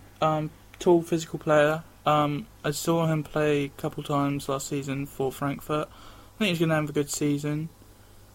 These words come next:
Um, 'cause West Ham's certainly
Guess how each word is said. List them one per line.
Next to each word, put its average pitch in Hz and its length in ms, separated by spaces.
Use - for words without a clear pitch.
Um, 147 560
'cause 147 160
West 156 240
Ham's 143 280
certainly 143 400